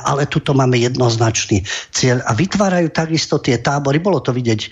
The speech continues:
u nás napríklad na Slavíne v Bratislave, ale je to aj v iných krajinách. Ľudia môžu mať rôzne názory, ale médiá jednoznačne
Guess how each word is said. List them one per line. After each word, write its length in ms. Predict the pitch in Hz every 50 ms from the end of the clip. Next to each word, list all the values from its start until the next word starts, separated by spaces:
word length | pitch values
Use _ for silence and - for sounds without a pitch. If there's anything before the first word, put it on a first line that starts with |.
| - - - - - - - -
u 80 | 127
nás 160 | 131 123 113
napríklad 480 | 117 120 110 - 123 113 - - 101 107
na 80 | 139 147
Slavíne 480 | 151 - - 139 131 131 127 123 120
v 120 | 107 107 113
Bratislave, 480 | 117 113 113 - 123 - 185 180 202 208
ale 160 | 208 202 175
je 80 | 170 -
to 80 | 113
aj 80 | 104 107
v 60 | 131 139
iných 160 | 143 127 -
krajinách. 560 | - - 123 120 120 117 117 110 104 - - - - - - - - - - - -
Ľudia 320 | 139 151 147 139 123 123
môžu 160 | 151 160 151
mať 240 | 139 127 120 117 117
rôzne 240 | 127 127 113 123 113
názory, 400 | 110 117 127 123 143 127 131 123 -
ale 560 | - 120 120 117 113 113 110 107 107 104 95 98
médiá 480 | 110 120 135 151 147 147 139 123 120
jednoznačne 1040 | 113 107 123 139 135 123 120 117 107 101 113 110 107 107 - - - 107 104 110 107